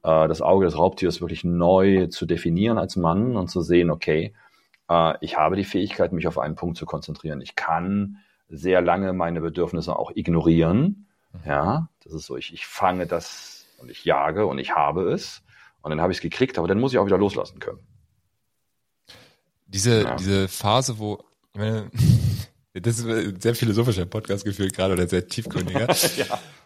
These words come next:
Speaker 2: Ähm, aber ich meine, es geht ja darum, halt, die, äh, viele sehen sich ja dann in diesem Hamsterrad auch. Ja, das heißt, ähm,
Speaker 1: Mhm.
Speaker 2: du, also du, selbst bei dir vielleicht, okay, holst den nächsten Auftrag, verdienst dann wieder mehr Geld und bist wieder mehr in diesen Dings und wirst eigentlich nie dieses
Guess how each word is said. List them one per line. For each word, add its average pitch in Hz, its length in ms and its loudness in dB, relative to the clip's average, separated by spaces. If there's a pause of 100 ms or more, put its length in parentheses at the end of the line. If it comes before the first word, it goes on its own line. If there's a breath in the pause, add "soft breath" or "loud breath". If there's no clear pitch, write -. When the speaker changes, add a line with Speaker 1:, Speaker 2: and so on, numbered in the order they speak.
(120)
Speaker 2:
Ähm, 107 380 2 (160)
aber 107 100 2
ich 120 60 4
meine, 147 100 4
es 139 100 0
geht 147 100 2
ja 143 40 4
darum, 123 220 4
halt, 110 140 0
die, 110 80 -4 (100)
äh, 101 140 -6 (200)
viele 120 280 0
sehen 117 180 4
sich 117 80 -2
ja 101 80 4
dann 95 300 -2
in 98 80 -6
diesem 92 260 -6
Hamsterrad 85 500 -4
auch. 80 360 -6
Ja, 90 100 -2
das 95 160 0
heißt, 87 320 0
ähm, 85 220 4
Speaker 1:
Mhm. 85 320 -4
Speaker 2:
du, 90 340 2
also 87 320 -4 (220)
du, 101 100 -10 (320)
selbst - 420 -2
bei 101 120 -2
dir 117 180 2
vielleicht, 101 380 0
okay, 95 400 0 (240)
holst 101 240 2
den 98 100 4
nächsten 110 240 2
Auftrag, 90 340 0
verdienst 98 360 0
dann 104 100 6
wieder 104 160 4
mehr 87 160 2
Geld 101 220 -2
und 98 100 2
bist 95 180 -4
wieder 107 140 2
mehr 87 240 2
in 90 80 0
diesen 92 240 -4
Dings 95 220 -4
und 90 180 -6
wirst - 240 -8
eigentlich 92 220 -4
nie 101 280 0
dieses 92 380 -6